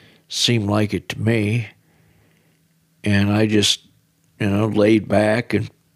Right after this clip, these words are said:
endured it. And then they,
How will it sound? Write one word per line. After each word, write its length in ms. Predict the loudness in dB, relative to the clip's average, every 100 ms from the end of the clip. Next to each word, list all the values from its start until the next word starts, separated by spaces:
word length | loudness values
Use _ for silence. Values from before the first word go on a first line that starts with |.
| _ _ _ -20 -20 -20 -20 -20 _ _ -20 -20 -20 _ _ -4
endured 600 | -2 0 2 4 4 0
it. 160 | -6 -4
And 80 | -2
then 120 | 0
they, 240 | 0 -2